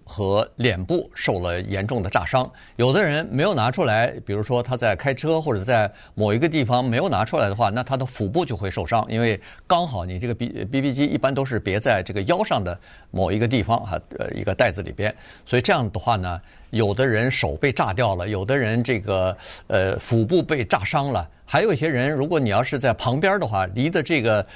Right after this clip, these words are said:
B B机比较近的话，那也可能受到池鱼之殃。好，所以几百起的炸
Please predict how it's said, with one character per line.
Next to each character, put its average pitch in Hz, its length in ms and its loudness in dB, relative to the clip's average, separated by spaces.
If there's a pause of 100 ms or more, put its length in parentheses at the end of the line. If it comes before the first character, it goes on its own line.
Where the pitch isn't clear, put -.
(260)
B 170 100 2
B 175 120 2
机 190 120 -2
比 131 120 0
较 120 100 4
近 196 240 0
的 101 100 -2
话， 95 240 0 (160)
那 156 120 0
也 139 220 2
可 147 120 -4
能 95 140 -4
受 120 160 -4
到 95 140 0
池 - 200 -6
鱼 120 100 0
之 139 140 0
殃。 151 220 0
好， - 140 -6
所 165 160 2
以 151 200 2 (260)
几 175 180 2
百 226 180 2
起 107 240 -6
的 117 320 -2 (320)
炸 127 300 -2